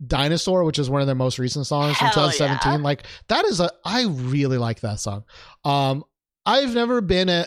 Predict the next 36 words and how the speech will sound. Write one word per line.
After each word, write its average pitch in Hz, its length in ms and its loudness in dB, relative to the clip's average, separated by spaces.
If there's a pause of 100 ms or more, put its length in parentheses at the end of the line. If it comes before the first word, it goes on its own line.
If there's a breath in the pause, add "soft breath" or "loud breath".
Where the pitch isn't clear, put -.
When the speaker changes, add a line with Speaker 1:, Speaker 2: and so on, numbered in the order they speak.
Speaker 1:
a 156 160 2
huge 147 540 -2
fan 147 240 0
of, 135 160 0
like, 127 220 -4
their, 127 360 -2
the 139 400 -8
ballady, 127 460 0
ballady 240 440 2
ones, 262 480 -2
you 208 120 -2
know? 240 260 0 (100)
Speaker 2:
Right, 202 320 0
right, 147 340 4
yeah. 143 80 2
Speaker 1:
Um, 139 280 -6 (400)
but, 214 140 0
like, 202 180 2
even 247 300 2
then, 160 260 2
like, 131 240 0
I 151 60 2
mean, 143 260 0
you 139 120 -2
know, 123 120 -2
two - 200 -2
hundred 147 200 -2
percent 139 360 0
is 135 100 0
great. 139 300 2
Give 143 260 0
Love 139 520 2
is 143 160 2
fucking 143 320 -2
great. 147 460 0 (420 loud breath)
Um, 117 680 -2